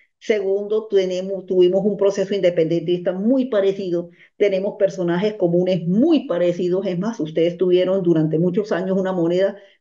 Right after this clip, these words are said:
de un prócer venezolano llamado Antonio José de Sucre, como ya nosotros pues casi que, que de a poquito nuestro libertador está, como se dice, más nominal que real,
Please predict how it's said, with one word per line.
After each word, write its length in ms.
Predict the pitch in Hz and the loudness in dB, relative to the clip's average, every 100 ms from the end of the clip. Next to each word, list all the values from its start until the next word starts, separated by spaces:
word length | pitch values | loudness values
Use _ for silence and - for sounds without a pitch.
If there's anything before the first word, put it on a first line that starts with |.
| - | -8
de 240 | 160 196 | 2 2
un 260 | 196 202 202 | 2 -2 -2
prócer 480 | 208 202 - 208 - _ | -2 -2 -2 -6 -8 _
venezolano 640 | 175 185 170 170 160 165 180 | 0 2 2 2 2 2 2
llamado 320 | 175 156 160 | 0 2 0
Antonio 360 | 185 180 165 | 0 0 0
José 200 | 160 160 | 0 0
de 140 | 180 196 | 2 2
Sucre, 420 | 247 - - - _ _ _ - | -2 -4 -10 -12 _ _ _ 0
como 520 | 214 202 180 170 135 - _ | 2 2 2 -2 -4 -18 _
ya 240 | 160 190 | -2 0
nosotros 520 | 202 214 202 196 190 - | 2 0 2 2 0 0
pues 240 | 175 - | -2 -2
casi 640 | - 196 190 220 220 - _ _ _ _ _ | -2 0 0 -2 -4 -8 _ _ _ _ _
que, 400 | 202 190 - - _ _ _ _ _ | 2 2 0 -10 _ _ _ _ _
que 180 | - 208 | 0 2
de 120 | 185 | 4
a 100 | 175 | 2
poquito 720 | 175 180 - 208 196 214 247 - _ _ _ - | 2 -2 0 -4 0 -2 -2 -8 _ _ _ 0
nuestro 380 | 196 196 185 | 2 2 2
libertador 640 | 190 180 175 175 165 170 202 | 4 4 4 2 2 2 2
está, 340 | 196 - 190 | 0 0 -2
como 240 | 190 208 190 | -2 0 0
se 120 | 165 | 2
dice, 200 | 170 196 | 2 2
más 240 | 190 190 | 0 -2
nominal 520 | 190 190 190 175 175 175 | 0 0 2 0 0 0
que 120 | 202 | -2
real, 520 | 180 208 175 165 - | 0 -2 -2 -4 -8